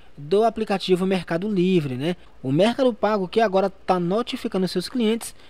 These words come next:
de forma diferente, né, através do app Mercado Livre. E também comenta aqui abaixo se você recebeu essa notificação pelo Mercado Livre, tá bom? Então você vai clicar aqui nos três pontinhos.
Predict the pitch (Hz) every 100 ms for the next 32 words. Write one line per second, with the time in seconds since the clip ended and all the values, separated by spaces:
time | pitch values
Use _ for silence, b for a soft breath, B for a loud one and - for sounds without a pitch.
0 | b 269 - 240 240 233 - 269 202 180
1 | 156 143 165 180 B B - - 185 180
2 | 196 175 185 202 - 185 185 190 180 185
3 | 202 226 147 135 - B B 233 302 233
4 | 262 262 240 233 247 262 214 196 202 -
5 | 214 214 190 185 - 165 156 180 - B
6 | B 156 170 151 - - 190 180 - 160
7 | 170 165 175 170 165 202 147 123 110 151
8 | 226 - b b b b 254 254 247 -
9 | 208 202 202 190 196 180 170 160 - 220
10 | 202 226 269 -